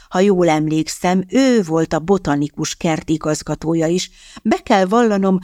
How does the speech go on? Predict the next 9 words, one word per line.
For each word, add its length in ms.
hogy 240
még 180
soha 300
nem 180
jártam 420
ott. 280
Valahányszor 680
Berlinben 640
voltam, 340